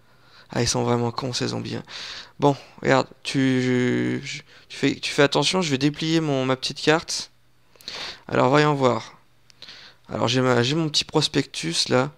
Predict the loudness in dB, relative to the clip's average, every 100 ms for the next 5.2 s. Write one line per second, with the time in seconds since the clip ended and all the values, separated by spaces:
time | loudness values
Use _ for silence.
0 | _ -16 -8 -6 -2 0 4 4 2 -4
1 | -12 _ _ _ _ _ _ _ _ _
2 | _ _ _ _ _ _ _ _ _ -8
3 | -8 -6 -6 -4 -4 -4 -2 0 0 2
4 | 2 4 2 2 2 2 0 0 0 0
5 | -4